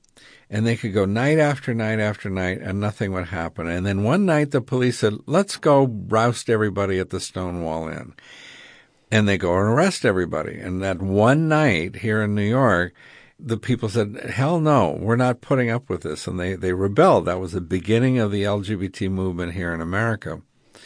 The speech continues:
A lot of countries in Egypt, around the world,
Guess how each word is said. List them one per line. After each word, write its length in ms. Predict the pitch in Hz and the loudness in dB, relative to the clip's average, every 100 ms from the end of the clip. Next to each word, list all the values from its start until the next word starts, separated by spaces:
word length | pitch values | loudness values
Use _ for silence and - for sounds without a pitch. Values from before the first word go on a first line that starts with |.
| - - - - | -20 -20 -20 -6
A 80 | 95 | -2
lot 360 | 95 101 147 | 2 4 6
of 120 | 170 - | 4 2
countries 460 | 147 139 151 131 92 | -2 0 0 -2 -2
in 120 | 78 | -4
Egypt, 540 | 98 131 131 127 - | -2 -2 0 -2 -2
around 380 | 90 98 127 131 | -4 -2 0 0
the 100 | 120 | 2
world, 380 | 110 113 113 | 2 2 0